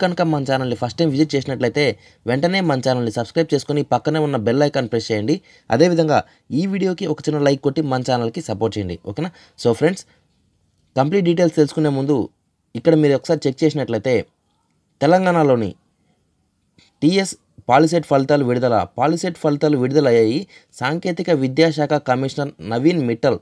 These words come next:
హైదరాబాద్ నాంపల్లిలో తన కార్యాలయంలో ర్యాంకులను రిలీజ్ చేశారు. తమ పరీక్షా ఫలితాలను, ర్యాంకు కార్డును విద్యార్థులు ఈ వెబ్సైట్లో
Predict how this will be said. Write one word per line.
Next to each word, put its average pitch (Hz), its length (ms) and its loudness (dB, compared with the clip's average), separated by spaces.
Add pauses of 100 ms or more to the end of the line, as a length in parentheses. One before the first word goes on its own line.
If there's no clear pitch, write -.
(340)
హైదరాబాద్ 147 580 2 (240)
నాంపల్లిలో 160 560 2 (120)
తన 135 120 0 (120)
కార్యాలయంలో 143 640 2 (120)
ర్యాంకులను 151 540 -2
రిలీజ్ 127 260 -2
చేశారు. 110 320 0 (560)
తమ 127 240 2
పరీక్షా 143 400 2
ఫలితాలను, 147 460 2 (180)
ర్యాంకు 147 380 -4
కార్డును 143 320 0 (120)
విద్యార్థులు 143 560 -2 (600)
ఈ 143 100 6 (100)
వెబ్సైట్లో 175 500 0